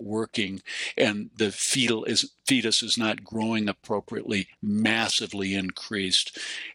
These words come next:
And then we have, uh, fetal, abnormal fetal surveillance tests massively increased. Fetal vascular malperfusion by Doppler velocimetry, mass, abnormal,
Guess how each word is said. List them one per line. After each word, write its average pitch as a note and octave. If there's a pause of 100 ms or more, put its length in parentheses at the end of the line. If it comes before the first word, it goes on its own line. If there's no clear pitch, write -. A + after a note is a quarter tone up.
(100)
And G#2+
then A2+
we A2+
have, G#2+ (100)
uh, G#2
fetal, B2 (260)
abnormal A2
fetal A2+
surveillance G#2+
tests - (360)
massively G#2+ (100)
increased. G2+ (480)
Fetal B2+
vascular A2
malperfusion G#2+
by G2+ (160)
Doppler G#2+
velocimetry, G#2+ (340)
mass, A2+
abnormal, A2